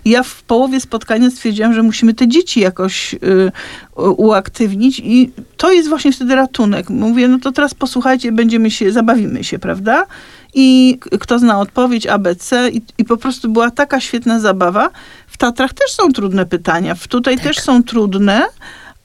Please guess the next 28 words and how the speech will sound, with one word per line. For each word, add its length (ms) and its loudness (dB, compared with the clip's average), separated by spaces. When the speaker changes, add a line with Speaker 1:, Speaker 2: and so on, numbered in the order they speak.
Speaker 1:
ale 340 2
jeżeli 380 0
się 160 -6
tę 120 -4
książkę 420 -2
przeczytało, 520 -2
to 80 -4
się 140 0
wszystko 480 -2
wie. 200 -6
Tylko 280 -2
że 120 4
na 120 2
spotkaniach 640 0
dzieci 400 0
jeszcze 240 -2
tej 120 0
książki 320 -2
najczęściej 640 -2
nie 140 6
mają 280 2
przeczytanej 760 -2
i 100 4
jak 220 2
usłyszą 680 0
na 120 4
przykład, 680 0
y, 40 -4